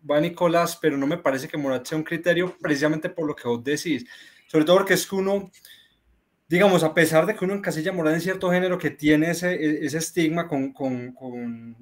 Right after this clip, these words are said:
digamos, con, con claro peso, pues, que es lo que vos decís sobre el tropipop y sobre esta escena medio gomela, eso está dentro de, de, de la música pop y uno a veces, como por,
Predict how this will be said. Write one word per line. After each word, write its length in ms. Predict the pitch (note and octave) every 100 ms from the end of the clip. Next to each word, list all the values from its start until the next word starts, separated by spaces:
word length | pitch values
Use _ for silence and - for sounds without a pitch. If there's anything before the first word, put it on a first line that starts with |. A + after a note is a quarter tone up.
| _
digamos, 340 | - C3 B2+ A#2+
con, 180 | B2 A2+ G#2 G2 _ _ - - - - - -
con 160 | D3 C3
claro 340 | D#3 F#3 F#3+
peso, 360 | G3 F#3 F3+ F3+
pues, 400 | E3+ E3 D#3+ -
que 180 | C3+ B2
es 80 | B2
lo 100 | D#3
que 100 | C#3+
vos 80 | C3
decís 160 | D#3
sobre 160 | E3 D3
el 60 |
tropipop 600 | C#3 C3 B2+ B2 D#3 E3
y 60 | E3
sobre 220 | C#3+ B2+
esta 180 | B2 E3
escena 540 | D#3+ D#3+ D3+ D3+ D3 _
medio 260 | C3+ C3+ C3
gomela, 480 | C#3+ D3 C3+ D3 - - -
eso 160 | C#3 D#3+
está 320 | - F3+ F3+
dentro 340 | F3+ E3+ D3+
de, 200 | C#3 C3+
de, 400 | C3 B2+ A#2 A2+ B2+
de 100 | C3
la 100 | B2+
música 440 | C3+ E3 F#3 F3
pop 220 | F#3+ F#3
y 80 | F3
uno 260 | D#3 F3 F#3
a 40 |
veces, 340 | F3 E3 F3 - - _
como 320 | - D3+ D3 -
por, 360 | D3 C3+ D#3